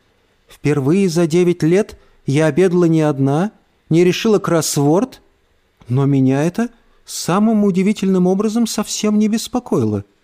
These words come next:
Возможно, я решу его вечером. Может, я даже не возьмусь за него, а сразу выброшу газету. Как сказал Реймонд,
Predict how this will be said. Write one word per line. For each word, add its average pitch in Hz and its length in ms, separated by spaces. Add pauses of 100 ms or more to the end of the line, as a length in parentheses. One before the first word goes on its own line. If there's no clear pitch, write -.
(500)
Возможно, 123 520 (380)
я 139 180
решу 151 280
его 185 180
вечером. 247 520 (600)
Может, 92 260
я 127 100
даже 143 300 (420)
не 131 140
возьмусь 117 500
за 190 140
него, 226 240
а 175 60
сразу 220 520 (260)
выброшу 123 540
газету. 220 460 (680)
Как 151 220
сказал 151 400
Реймонд, 175 500